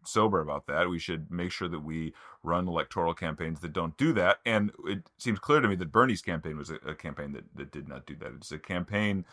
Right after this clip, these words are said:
I mean, e-, even in ways that I don't think any of us would have thought possible beforehand, like the, the campaign used its infrastructure to turn people out to support picket lines.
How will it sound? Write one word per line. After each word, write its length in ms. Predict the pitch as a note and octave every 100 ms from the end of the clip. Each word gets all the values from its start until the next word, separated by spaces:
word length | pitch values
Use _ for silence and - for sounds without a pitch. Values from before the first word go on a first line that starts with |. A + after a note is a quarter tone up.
| -
I 220 | - -
mean, 180 | D3 B2+ -
e-, 120 | D#3 -
even 240 | F#3+ F#3+
in 140 | C3 G#2+
ways 280 | B2+ C3+
that 140 | A2 F#2
I 80 | G#2+
don't 180 | A2
think 160 | G#2+ F2
any 200 | G2 A2
of 100 | F#2+
us 160 | F#2 -
would 160 | F#2
have 180 | E2+ D#2 - - - _ -
thought 380 | - G#2+ G2 -
possible 500 | - A2 E3 G#2+ E2
beforehand, 480 | E2+ A2 G2 D#2+ D#2
like 240 | D#2 D#2 F2
the, 160 | E2+ -
the 60 |
campaign 520 | E2 G2+ G2 G#2 F#2+ F2+
used 460 | E2 G2 G#2+ F#2+ -
its 200 | F2 -
infrastructure 840 | G#2 B2 A2 - E2 - E2 F#2 - - _ -
to 460 | - A2 G#2+ G#2 -
turn 340 | - G#2+ B2
people 320 | - A2+ A2 -
out 340 | G2+ F#2+ - -
to 360 | - G#2+ A2
support 540 | G#2 - - A#2 - -
picket 260 | D3 C3
lines. 440 | D2+ B1+ - -